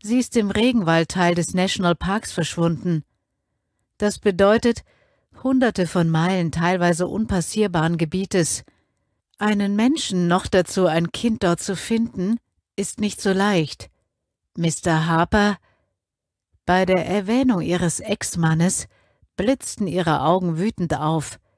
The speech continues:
Wo ist Warren? Ich hätte erwartet, dass er mit Ihnen zusammenarbeitet, um seine Tochter wiederzufinden. Ich habe ihm gesagt, dass es keine gute Idee ist,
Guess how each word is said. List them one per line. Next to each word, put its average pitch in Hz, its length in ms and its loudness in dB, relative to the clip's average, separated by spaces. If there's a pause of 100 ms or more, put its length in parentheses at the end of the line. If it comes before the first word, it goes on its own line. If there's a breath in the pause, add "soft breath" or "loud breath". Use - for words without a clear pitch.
(840)
Wo 269 220 0
ist - 360 -4
Warren? 202 480 2 (580)
Ich 254 220 -4
hätte 277 220 0
erwartet, 175 680 -2
dass 160 180 2
er 185 100 4
mit 180 180 -2
Ihnen 190 300 -2
zusammenarbeitet, 175 1040 2 (400 soft breath)
um 208 180 -4
seine 214 280 0
Tochter 226 380 0
wiederzufinden. 175 880 -2 (840)
Ich 233 200 -4
habe 254 180 2
ihm 208 160 0
gesagt, 214 400 0
dass 170 120 -2
es 160 120 -4
keine 170 280 0
gute 170 280 -2
Idee 170 360 2
ist, - 200 -2